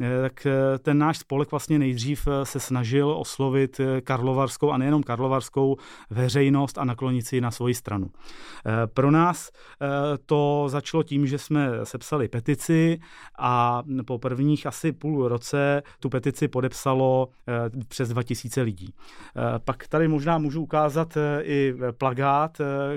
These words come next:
který jsme, eh, nějakým způsobem dali dohromady i za podpory třeba Marka Ebena,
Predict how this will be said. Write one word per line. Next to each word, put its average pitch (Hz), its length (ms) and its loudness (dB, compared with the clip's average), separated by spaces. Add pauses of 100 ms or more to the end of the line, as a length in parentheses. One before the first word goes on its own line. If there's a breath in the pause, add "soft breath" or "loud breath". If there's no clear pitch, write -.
který 135 320 -4
jsme, 139 400 0 (400 loud breath)
eh, 117 380 -6
nějakým 123 320 0
způsobem 143 520 0
dali 147 220 2
dohromady 147 760 2 (300 loud breath)
i 139 140 0
za 135 120 0
podpory 143 480 0
třeba 139 240 -4
Marka 123 340 0
Ebena, 117 420 -2